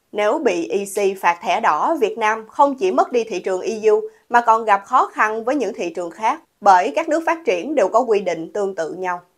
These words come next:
Tứ trụ có thể làm được gì để thay đổi tình thế cho nền kinh tế Việt Nam lúc này? Vào tháng chín năm hai nghìn không trăm hai mươi ba, thống kê của Tổng cục Hải quan cho biết kim ngạch xuất khẩu thủy sản Việt Nam đã giảm sâu liên tiếp, không chỉ ở thị trường E U mà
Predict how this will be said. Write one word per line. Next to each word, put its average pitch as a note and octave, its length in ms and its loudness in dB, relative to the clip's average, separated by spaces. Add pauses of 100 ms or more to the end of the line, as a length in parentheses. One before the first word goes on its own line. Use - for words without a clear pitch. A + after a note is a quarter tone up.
(120)
Tứ D#4+ 260 2
trụ F3 260 0
có - 140 0
thể G3+ 160 0
làm F3+ 200 0
được F3 180 -10
gì F3 220 -8
để F3+ 140 -10
thay G#3 160 -2
đổi F3+ 220 -2
tình F#3+ 240 -6
thế G3+ 380 -2
cho G#3+ 80 -2
nền F3 220 -4
kinh F#3 160 -8
tế G#3 340 -2
Việt F3 180 -8
Nam F3+ 320 -10
lúc A3 240 -6
này? E3 280 -8 (680)
Vào G#3+ 280 6
tháng C#4+ 260 -4
chín C#4 300 0
năm A#3 140 0
hai A3 120 -4
nghìn F#3 160 -4
không G3+ 160 -2
trăm G3 200 2
hai G3+ 160 -4
mươi G3 120 -4
ba, F#3 240 2
thống G#3+ 320 -6
kê F#3+ 200 0
của F#3+ 160 -8
Tổng A3+ 200 0
cục F3+ 160 0
Hải F#3 220 -4
quan G3+ 280 0
cho G3+ 120 -2
biết B3 340 -8
kim A#3+ 180 0
ngạch G3 140 -2
xuất F#4 180 -8
khẩu F#3+ 260 0
thủy F#3 220 -6
sản G#3+ 240 -4
Việt G#3 220 -6
Nam G3 260 -2
đã G3+ 120 -2
giảm G3 240 0
sâu A#3 300 2
liên A3+ 260 -2
tiếp, D#4+ 280 -2 (100)
không A#3+ 260 4
chỉ F#3+ 100 0
ở A3 260 2
thị F3+ 140 -8
trường F#3 220 -6
E G#3 280 -4
U G#3 140 -2 (280)
mà A3 140 2